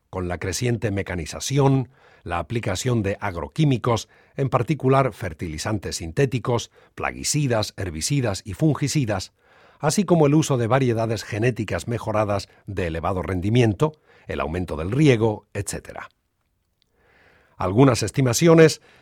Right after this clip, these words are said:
señalan que la superficie cultivable de América Latina podría ampliarse hasta alcanzar entre veintisiete por ciento y treinta y dos por ciento del total. Sin embargo,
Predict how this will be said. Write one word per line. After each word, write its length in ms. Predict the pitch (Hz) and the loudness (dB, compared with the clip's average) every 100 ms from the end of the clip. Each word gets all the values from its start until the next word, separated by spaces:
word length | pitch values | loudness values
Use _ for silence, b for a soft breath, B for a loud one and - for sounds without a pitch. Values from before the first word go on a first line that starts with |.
| - | -4
señalan 540 | - 143 156 151 143 | 0 4 6 6 2
que 100 | 135 | 0
la 120 | 120 | -2
superficie 640 | 113 156 143 127 156 143 120 | 0 0 0 0 0 0 0
cultivable 720 | 175 175 143 156 170 139 123 | 0 0 2 4 4 4 2
de 120 | 110 | 2
América 380 | 107 131 117 117 | 2 2 2 0
Latina 480 | 104 131 135 123 107 | 0 0 2 0 0
podría 340 | 120 127 151 | 0 2 2
ampliarse 720 | 110 85 95 135 165 - 139 - | 2 -2 -2 0 0 -2 -6 -4
hasta 220 | 113 - | -4 0
alcanzar 520 | 156 135 131 143 135 - | -2 0 0 0 0 0
entre 280 | 117 - | -2 -2
veintisiete 600 | 104 107 101 101 139 143 113 | 0 0 0 -4 -2 -2 -2
por 180 | 113 | -4
ciento 420 | 107 147 143 143 - | -2 -2 -2 -4 -2
y 140 | 165 | -4
treinta 380 | 160 139 131 110 | 0 0 0 -2
y 60 | 92 | -4
dos 180 | 117 110 | -4 -4
por 200 | 113 85 | -6 -6
ciento 340 | 120 110 85 | -2 -2 -4
del 140 | 78 | -6
total. 440 | 78 107 170 87 - _ _ _ b b b b | -6 0 2 0 -10 _ _ _ b b b b
Sin 200 | - 214 | 2 4
embargo, 440 | 170 135 120 123 | 6 6 6 0